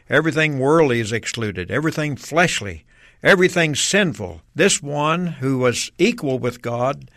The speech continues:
didn't think being on an equality with God was something he needed to grasp. Chris, I was just thinking about this while Brother Lee was speaking, that, uh, this is exactly opposite to what Lucifer was,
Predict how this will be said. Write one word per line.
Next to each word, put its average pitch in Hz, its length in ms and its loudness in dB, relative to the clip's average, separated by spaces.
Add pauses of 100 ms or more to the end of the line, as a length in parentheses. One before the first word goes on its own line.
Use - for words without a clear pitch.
(240)
didn't 160 280 -2
think 180 340 -2 (180)
being 160 260 2
on 135 180 -2
an 131 120 -4
equality 147 500 0
with 127 220 -8
God 135 340 2
was 127 160 -2
something 135 380 -4
he 143 140 -2
needed 123 340 -4
to 117 80 -2
grasp. 107 580 -2 (580)
Chris, 143 300 0
I 131 120 2
was 151 140 -2
just 139 220 -4
thinking 123 340 -6
about 101 320 -6
this 120 300 0
while 117 220 0
Brother 113 240 -2
Lee 110 160 -2
was 101 180 -6
speaking, 104 500 -8 (540)
that, 120 320 0
uh, 107 380 0 (360)
this 185 280 -2
is 127 140 -2
exactly 160 640 0
opposite 135 540 -4 (500)
to 117 100 -8
what 127 300 -4
Lucifer 127 540 0
was, 92 480 -6